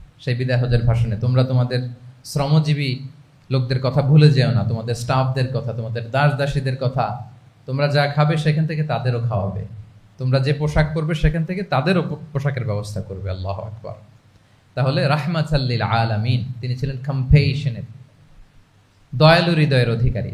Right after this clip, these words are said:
তাহলে নেতা হইতে হলে তার হৃদয়ে কি থাকা লাগবে? দয়া। তাহলে তিন নম্বর পয়েন্টটা কি? হ্যাঁ, কি? সবাই বলি, তিন নম্বর পয়েন্টটা কি?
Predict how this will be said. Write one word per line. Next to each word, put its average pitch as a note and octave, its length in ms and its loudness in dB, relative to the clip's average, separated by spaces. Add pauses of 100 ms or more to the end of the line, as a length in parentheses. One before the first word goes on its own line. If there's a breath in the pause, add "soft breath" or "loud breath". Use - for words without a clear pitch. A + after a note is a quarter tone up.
তাহলে D#3 480 2
নেতা D#3 300 2
হইতে F#3 240 0
হলে F#3+ 200 0
তার E3+ 180 0
হৃদয়ে E3+ 280 0
কি F#3 140 0
থাকা F3+ 220 6
লাগবে? F#3 500 2 (840)
দয়া। B2 460 0
তাহলে D3+ 180 4
তিন F3 240 0
নম্বর F#3 220 4
পয়েন্টটা F#3+ 300 6
কি? D#3+ 320 0 (1500)
হ্যাঁ, E3 240 -2
কি? G3+ 320 -4 (1120)
সবাই F3+ 300 2
বলি, F3 240 -2
তিন E3 200 -4
নম্বর F3+ 180 -2
পয়েন্টটা F#3+ 260 2
কি? C3 340 0